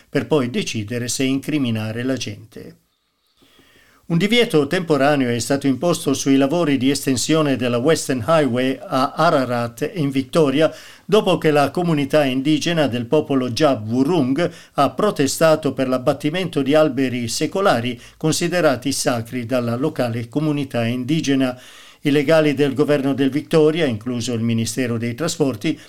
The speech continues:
non hanno escluso che l'abbattimento potrebbe continuare anche prima della soluzione della vicenda, affermando che quello che stanno facendo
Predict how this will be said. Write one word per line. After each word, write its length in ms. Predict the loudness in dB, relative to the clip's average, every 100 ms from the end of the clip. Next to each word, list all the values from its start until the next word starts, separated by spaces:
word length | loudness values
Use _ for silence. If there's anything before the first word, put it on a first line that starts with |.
| -20 _ -6
non 300 | 0 2 2
hanno 320 | 2 2 2
escluso 580 | 0 -2 -2 -2 -2 -4
che 140 | -2
l'abbattimento 720 | -2 0 -2 -2 -2 -2 -2 -4
potrebbe 540 | -4 -4 -2 -2 -4
continuare 840 | -2 -2 -2 -2 0 0 0 -4 -6 -8
anche 340 | -2 -2 0 -2
prima 400 | -2 -2 -2 -2
della 260 | -2 -2
soluzione 640 | -2 -2 -4 -2 -2 -2 -4
della 200 | -6 -4
vicenda, 580 | -4 -4 -2 0 -2 -4 -12 -12
affermando 600 | -8 -4 -2 0 0 0
che 160 | -4 -4
quello 260 | -2 0 0
che 120 | -4
stanno 300 | -4 -2 -2
facendo 640 | -2 -2 -2 -2 -2 -6